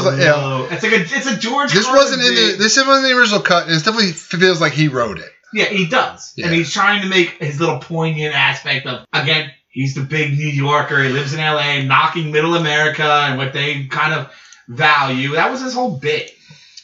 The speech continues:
Speaker 1: Damn Hillary voter. All right, um, so we, you, there's some dialogue here, guys. Some dialogue.
Speaker 2: There's no
Speaker 1: Uh,
Speaker 2: dialogue.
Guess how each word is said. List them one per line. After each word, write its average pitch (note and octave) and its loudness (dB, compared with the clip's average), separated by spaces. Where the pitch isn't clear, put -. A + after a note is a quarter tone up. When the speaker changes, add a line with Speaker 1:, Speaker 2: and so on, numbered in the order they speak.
Speaker 1:
Damn A#2 -2
Hillary A2 2
voter. F#2 -6
All D3+ 4
right, D3+ 6
um, D#3+ 2
so E3 2
we, F3 4
you, C#3+ 0
there's D3+ 0
some E3+ 2
dialogue F3+ 4
here, D#3 2
guys. D3+ 4
Some B2+ -10
dialogue. C#3 4
Speaker 2:
There's F3+ -8
no A3+ -4
Speaker 1:
Uh, A2 -2
Speaker 2:
dialogue. - -8